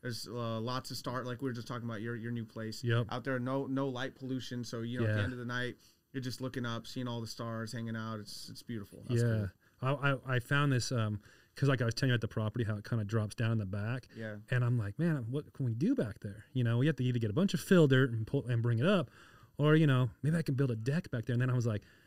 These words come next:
Speaker 2: "You know, it'd be sweet is build a big deck back there, like a two-story deck, and then put a big yurt on the top of it. For, like, people, when they come visit, they can just go and
Speaker 1: Yeah.
Speaker 2: have their own little space to stay."
Speaker 1: Yeah.
Speaker 2: And then I found this badass yurt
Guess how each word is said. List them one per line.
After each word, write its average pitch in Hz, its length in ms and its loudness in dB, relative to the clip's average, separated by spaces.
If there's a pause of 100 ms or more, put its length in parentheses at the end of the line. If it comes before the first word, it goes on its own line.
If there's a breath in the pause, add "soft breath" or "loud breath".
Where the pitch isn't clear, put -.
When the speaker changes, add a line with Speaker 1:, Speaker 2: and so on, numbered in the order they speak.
(140 soft breath)
Speaker 2:
"You - 60 -8
know, 190 80 2
it'd 156 80 -4
be 131 80 -2
sweet 139 420 2
is 127 100 0
build 131 400 2
a 117 40 2
big 131 240 2
deck 120 260 0
back 147 220 0
there, 170 280 0
like 113 140 -2
a 117 40 -4
two-story 135 540 0
deck, 151 280 0 (260 soft breath)
and 127 80 4
then 127 80 2
put 139 160 4
a 117 40 2
big 110 180 2
yurt 127 360 6
on 110 100 -2
the 110 80 0
top 123 260 -2
of 110 100 0
it. 101 120 -2
For, 131 180 0
like, 123 220 0
people, 131 300 4
when 123 80 4
they 117 80 2
come 127 220 2
visit, 139 300 4
they 117 80 0
can 120 160 -2
just 117 160 0
go 123 260 4 (240 soft breath)
and 117 80 0
Speaker 1:
Yeah. 135 100 4
Speaker 2:
have 165 120 8
their 143 140 6
own 156 140 10
little 131 140 6
space 147 360 6
to 113 100 0
stay." 135 320 2
Speaker 1:
Yeah. 117 120 4 (360 loud breath)
Speaker 2:
And 135 100 4
then 165 80 8
I 143 60 6
found 156 260 6
this 120 140 4
badass 143 640 4
yurt 139 360 4